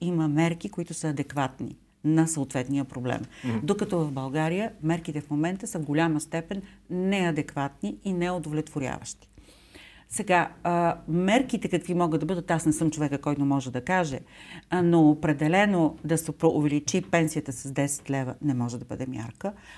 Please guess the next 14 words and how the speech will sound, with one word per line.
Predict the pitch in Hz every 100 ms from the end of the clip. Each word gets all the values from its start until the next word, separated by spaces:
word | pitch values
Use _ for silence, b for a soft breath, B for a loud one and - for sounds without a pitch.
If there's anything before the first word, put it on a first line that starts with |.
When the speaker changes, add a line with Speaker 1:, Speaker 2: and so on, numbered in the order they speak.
| B
Speaker 1:
Определено | 185 170 170 160 175 196 190 160
четиристотин | - 185 165 - 165 160 156 143
лева | 143 143 139 B B B -
увеличаване | 160 156 151 175 151 151 139
на, | 131 127 127 -
а, | - 139 131 - - -
на | 151 143 127 135 78 -
плащането | 151 147 147 135 131 127
за | 127 120 117 123 - -
електроенергия | 135 131 143 127 151 143 131 127
на | 127
една | 123 127 120 - - _ -
средна | - 151 131 117 - -
фирма, | 131 117 -